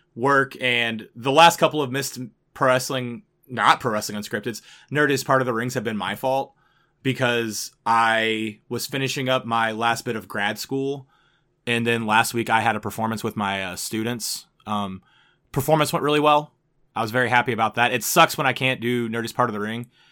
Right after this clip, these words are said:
and it's not because, like, we, we love giving content to people. That's our favorite. Like, we like doing this for y'all. But also, it bums me out when we can't do it 'cause, like,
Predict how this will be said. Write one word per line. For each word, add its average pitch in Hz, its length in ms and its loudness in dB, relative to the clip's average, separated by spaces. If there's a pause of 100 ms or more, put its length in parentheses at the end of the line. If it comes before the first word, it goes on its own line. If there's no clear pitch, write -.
(220)
and 160 120 4
it's 170 100 0
not 190 120 6
because, 151 260 0
like, 131 340 0 (480)
we, 185 220 4
we 180 160 4
love 160 180 6
giving 139 220 0
content 127 360 -2
to 135 60 -8
people. 143 380 -6
That's 123 160 -8
our 113 80 -2
favorite. 120 320 -4
Like, 113 180 -6
we 113 140 -6
like 113 200 -2
doing 107 280 -8
this 120 120 -6
for 123 380 -6
y'all. 123 460 -2 (380)
But 131 260 2
also, 131 360 2
it 117 100 -2
bums 123 180 -2
me 117 120 -4
out 117 100 -2
when 120 100 -4
we 117 80 -4
can't 113 220 -6
do 123 100 -2
it 113 80 -6
'cause, 113 160 -6
like, 107 380 -6